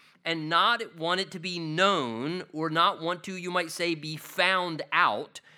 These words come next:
where he was staying? Well, I, I think the obvious conclusion would be most likely the answer is he was just wanting a time of disconnect, a little bit of downtime, we might refer to it as a brief occasion to lay low,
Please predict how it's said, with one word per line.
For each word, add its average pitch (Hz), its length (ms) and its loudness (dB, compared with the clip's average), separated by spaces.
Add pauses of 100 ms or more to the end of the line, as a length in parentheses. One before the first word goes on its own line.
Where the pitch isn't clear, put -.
(200)
where 123 360 0
he 143 180 -10
was 180 220 -6
staying? 165 520 -2
Well, 131 200 -6
I, 180 260 2
I 180 60 4
think 214 280 -4
the 175 160 -6 (120)
obvious 165 640 4
conclusion 175 880 -4
would 175 140 -6
be 190 120 -6
most 175 520 -2
likely 165 560 0
the 160 340 -4
answer 156 480 -2 (380)
is 190 160 -2
he 208 100 -2
was 190 220 2
just 202 420 2
wanting 180 640 0
a 170 80 -4
time 151 400 -2
of 92 160 -8
disconnect, 202 800 -4 (500)
a 139 60 -4
little 165 300 2
bit 151 160 -2
of 113 180 -4
downtime, 190 840 2
we 185 120 -8
might 185 220 0
refer 180 340 -2
to 185 220 -6
it 180 80 -4
as 170 520 0
a 127 120 -14
brief 175 400 -4
occasion 190 640 -4
to 165 100 -8
lay 156 340 -2
low, 165 500 -2